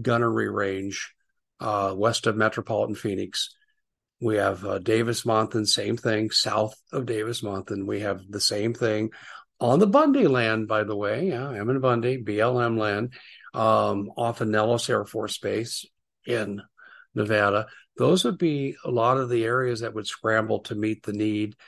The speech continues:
to defend Arizona's borders against an over-border invasion. We don't have the military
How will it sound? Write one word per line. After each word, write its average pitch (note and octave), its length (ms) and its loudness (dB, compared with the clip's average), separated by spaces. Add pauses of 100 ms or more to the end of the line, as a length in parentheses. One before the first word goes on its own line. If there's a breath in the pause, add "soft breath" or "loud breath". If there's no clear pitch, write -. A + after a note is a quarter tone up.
(380 loud breath)
to - 100 -6
defend A2 500 -2
Arizona's G#2 640 0
borders G2+ 540 0
against G2+ 320 -4
an G2+ 80 -6
over-border G2 640 -2
invasion. G#2 420 -2
We G#2 80 -2
don't A#2+ 160 -2
have A2 140 -4
the A2 60 -10
military G#2 560 -4